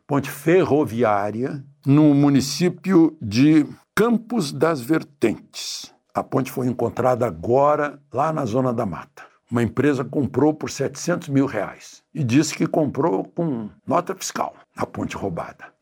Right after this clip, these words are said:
Hum. Por falar em ponte, essa tragédia de outra ponte de ferro do tempo da rede ferroviária federal, eh, no interior de Limeira, a Ponte do Esqueleto, onde faziam aqueles saltos com,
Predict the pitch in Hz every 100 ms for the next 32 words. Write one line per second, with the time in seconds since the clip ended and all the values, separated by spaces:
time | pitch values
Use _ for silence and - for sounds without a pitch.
0 | - 101 82 _ - 113 131 143 143 135
1 | 156 170 170 185 - _ 107 110 123 -
2 | 120 98 107 127 127 135 - 104 127 196
3 | 233 - 202 - 139 139 135 139 135 120
4 | 143 - - 135 131 131 107 147 - _
5 | - 127 131 - 151 160 139 127 101 143
6 | 160 - 135 131 107 110 127 135 123 123
7 | 101 95 87 117 123 113 - - 113 110
8 | 123 120 117 110 123 104 107 104 101 95
9 | 101 110 113 113 - 117 104 110 104 107
10 | - 104 80 104 110 _ 135 - 127 139
11 | 143 - 127 104 127 123 123 117 - 127
12 | 135 131 - - 143 123